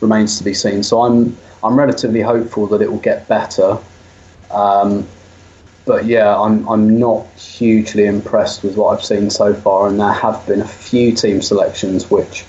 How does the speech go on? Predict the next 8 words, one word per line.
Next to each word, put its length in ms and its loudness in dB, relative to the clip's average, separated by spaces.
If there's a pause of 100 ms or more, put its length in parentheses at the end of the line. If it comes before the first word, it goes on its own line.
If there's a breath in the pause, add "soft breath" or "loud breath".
(560 loud breath)
have 140 -8
caused 440 0
me 100 2
to 160 -6
scratch 420 -2
my 160 0
head. 360 0 (360)
But, 300 0